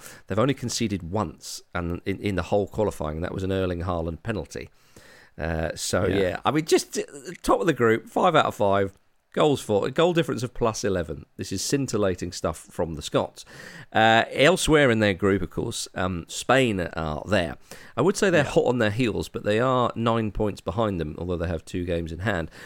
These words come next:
Speaker 1: Spain, uh, beat Georgia seven one. Uh,
Speaker 2: Yeah.
Speaker 1: it, it, it, last night. Um, so they obviously found their boots and their goalkeeper clubs for the game,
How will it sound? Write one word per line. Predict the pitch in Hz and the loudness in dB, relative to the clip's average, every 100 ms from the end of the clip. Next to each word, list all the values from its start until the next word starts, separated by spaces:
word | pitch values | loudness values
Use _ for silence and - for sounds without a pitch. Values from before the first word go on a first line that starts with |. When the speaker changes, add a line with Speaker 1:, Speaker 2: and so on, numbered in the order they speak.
| - - | -20 -16
Speaker 1:
Spain, | - - 120 117 104 - - - | -8 0 2 2 -2 -6 -12 -8
uh, | 92 78 | -4 -2
beat | 113 101 | -2 -4
Georgia | - 127 120 95 95 - | 0 2 2 2 -2 -2
seven | - - 113 107 98 | -8 -2 0 2 0
one. | 98 95 85 71 - - - - | 0 0 -2 -10 -14 -20 -20 -14
Uh, | - 80 80 | -8 -6 -2
Speaker 2:
Yeah. | 220 80 | -2 -2
Speaker 1:
it, | 82 | -2
it, | 90 - | -4 -4
it, | 85 - 80 | -4 -4 -4
last | 85 78 76 - | -2 -2 -4 -4
night. | 87 80 | -2 -2
Um, | 101 98 | -2 -2
so | 104 | 0
they | 117 | 2
obviously | 139 147 131 | 2 2 -2
found | - 127 120 | 2 2 4
their | 104 | 2
boots | 95 113 - - - | 2 -2 -2 -8 -4
and | 98 | -2
their | 101 | 0
goalkeeper | 107 107 95 85 | 2 0 -2 -6
clubs | - 85 95 | -2 -4 -4
for | - | -8
the | 82 | -6
game, | 101 92 85 | 0 0 -2